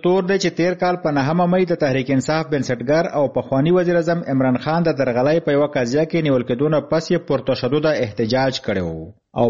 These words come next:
پوځي تاسیساتو ته یې زیان رسولی و. د احتجاج نه پس د تحریک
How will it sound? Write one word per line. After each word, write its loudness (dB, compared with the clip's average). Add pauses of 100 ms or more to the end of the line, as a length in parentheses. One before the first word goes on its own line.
(120)
پوځي 2 (100)
تاسیساتو -2
ته 0
یې 2 (140)
زیان 0
رسولی -4
و. -10 (320)
د 2
احتجاج 0
نه 0 (100)
پس -2
د -2
تحریک 0